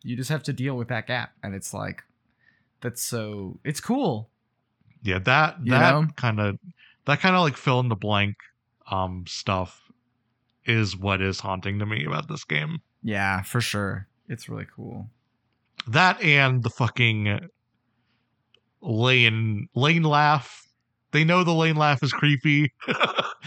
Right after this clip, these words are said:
Speaker 1: Yeah.
Speaker 2: And,
Speaker 1: Oh.
Speaker 2: and, and just the layering on, like, the, the V O whenever they do the Toko and Lane stuff is really fucking good. Um,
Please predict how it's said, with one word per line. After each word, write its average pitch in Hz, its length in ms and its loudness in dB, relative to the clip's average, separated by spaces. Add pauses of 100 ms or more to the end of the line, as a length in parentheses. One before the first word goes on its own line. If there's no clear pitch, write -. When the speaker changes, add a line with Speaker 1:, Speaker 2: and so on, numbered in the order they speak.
(160)
Speaker 1:
Yeah. 180 480 8
Speaker 2:
And, 135 360 -2
Speaker 1:
Oh. 135 460 0 (120)
Speaker 2:
and, 143 640 2
and 147 600 2
just 131 260 0
the 143 140 0
layering 123 640 2
on, 113 600 0
like, 101 240 0
the, 104 340 -2
the 110 120 0
V 107 280 0
O 104 380 0 (100)
whenever 101 960 -2
they 104 100 -4
do 101 260 -2
the 95 300 -2 (500)
Toko 104 380 2
and 98 100 -2
Lane 98 240 -2
stuff 101 480 -2 (560)
is 90 180 -6
really 87 320 -10 (140)
fucking 92 320 -8
good. 92 400 -6 (3500)
Um, - 360 -12